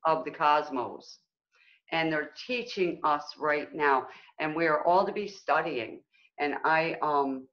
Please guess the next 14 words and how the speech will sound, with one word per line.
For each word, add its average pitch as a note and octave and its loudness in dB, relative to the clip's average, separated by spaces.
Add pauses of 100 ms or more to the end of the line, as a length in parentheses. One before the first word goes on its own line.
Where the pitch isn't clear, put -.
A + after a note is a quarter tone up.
(220)
had D3 -2
written E3 0
down, D3+ 4
like, C#3+ -2 (460)
um, C#3 4
the D#3 2
other D#3+ 4
night D3 0
really C#3+ -2 (200)
quickly, E3 -4
like, C3+ -2
um, B2 -2 (920)
you D#3+ -4
know, C#3 2